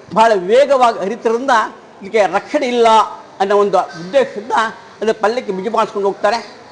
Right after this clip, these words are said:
ಬಿಜು ಮಾಡಿಸ್ಕೊಂಡು ಹೋಗ್ಬೇಕಾ, ಬಿಜು ಮಾಡಿಸ್ಕೊಂಡು ಹೋಗ್ತಾರೆ. ಆ ಬಿಜು ಮಾಡಿಸ್ಕೊಂಡು ಹೋಗ್ತಿರ್ಬೇಕಾದ್ರೆ ಮುಂದೆ ಒಂದು ಗ್ರಾಮ ಸಿಕ್ಕುತ್ತೆ,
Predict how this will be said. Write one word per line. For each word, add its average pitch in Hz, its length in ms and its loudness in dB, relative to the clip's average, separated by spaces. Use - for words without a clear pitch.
ಬಿಜು 247 140 -4
ಮಾಡಿಸ್ಕೊಂಡು 240 520 0
ಹೋಗ್ಬೇಕಾ, 196 680 0
ಬಿಜು 202 160 -2
ಮಾಡಿಸ್ಕೊಂಡು 226 380 0
ಹೋಗ್ತಾರೆ. - 340 -6
ಆ 220 120 2
ಬಿಜು 214 220 -8
ಮಾಡಿಸ್ಕೊಂಡು 254 400 -2
ಹೋಗ್ತಿರ್ಬೇಕಾದ್ರೆ 214 760 -2
ಮುಂದೆ 302 280 2
ಒಂದು 240 240 0
ಗ್ರಾಮ 208 320 0
ಸಿಕ್ಕುತ್ತೆ, - 600 -6